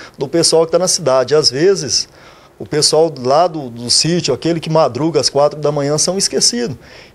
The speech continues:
E juntamente com a Secretaria de Agricultura, com o apoio lá da nossa comunidade, da associação, a gente tá fazendo uma festa voltada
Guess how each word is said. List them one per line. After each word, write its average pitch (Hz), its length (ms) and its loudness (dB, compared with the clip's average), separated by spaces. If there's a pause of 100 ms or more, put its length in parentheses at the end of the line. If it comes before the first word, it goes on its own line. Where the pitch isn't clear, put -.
E 135 400 -4
juntamente 170 560 0
com 160 80 0
a - 20 4
Secretaria 143 580 0
de 127 80 -4
Agricultura, 131 680 -4 (580)
com 127 320 -4
o 135 60 4
apoio 143 360 0
lá 131 140 4
da 147 120 -2
nossa 135 280 -2
comunidade, 127 560 -2
da 123 100 0
associação, 131 560 -2
a - 20 -4
gente 190 220 -4
tá 123 100 -2
fazendo 202 360 -2
uma 196 100 0
festa 147 320 0
voltada 151 580 0